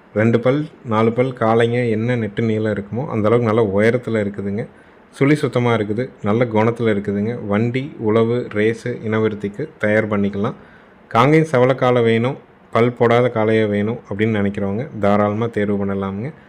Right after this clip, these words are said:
இதனுடைய விற்பனை விலை வந்து பார்த்தீங்கன்னா நாற்பத்தி ஓராயிரம் ரூபாய்ங்க. பல் போடலைங்க, காங்கேயத்துல செவலை காளைங்க, சுழி சுத்தமா இருக்குதுங்க, எட்டு பால் பல்ல இருக்குது, நல்ல நெட்டு நீளத்துல இருக்குது. இன்னும் மாடுகளுக்கு எதுக்கும்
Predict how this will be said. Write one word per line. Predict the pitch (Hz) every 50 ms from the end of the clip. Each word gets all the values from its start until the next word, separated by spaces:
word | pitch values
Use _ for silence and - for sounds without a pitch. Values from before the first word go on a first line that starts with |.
| - - - - - -
இதனுடைய | 127 135 156 156 147 135 139 139 147
விற்பனை | 147 127 120 117 - 131 131 127 117
விலை | 113 113 117 120 113 113
வந்து | 110 110 110 - 110
பார்த்தீங்கன்னா | 104 101 104 107 101 113 139 151 127 110
நாற்பத்தி | 104 117 120 - 135 127 - - 143 147 -
ஓராயிரம் | 110 104 107 107 107 104 101 110 120 127 131 - -
ரூபாய்ங்க. | 104 101 98 95 98 95 98 98 98 - - - _ - - - - _ _ _ _ _
பல் | - 117 135 147 143
போடலைங்க, | 151 139 131 127 123 123 123 120 131 156 160 - - - -
காங்கேயத்துல | 110 110 117 120 120 117 113 113 - 113 117 135 156 - - - -
செவலை | - 107 101 110 117 120 120 120 -
காளைங்க, | 107 104 101 101 104 104 104 113 143 - - - - -
சுழி | - 120 123 127
சுத்தமா | - - 110 - 113 110 110 107
இருக்குதுங்க, | 104 101 101 101 101 101 113 135 143 - - 113
எட்டு | 101 - 101
பால் | 104 107 110 113 113
பல்ல | - 110 107 107 104 101
இருக்குது, | 98 101 101 107 135 131 113 101
நல்ல | 101 113 120 117 107
நெட்டு | 101 101 107 113 113
நீளத்துல | 107 107 107 107 101 - 107 101 98
இருக்குது. | 98 95 101 101 120 160 - - - - - - _ _ _ -
இன்னும் | 131 143 139 123
மாடுகளுக்கு | 113 117 123 135 127 127 127 120 120 113 110
எதுக்கும் | 113 110 - 139 151 156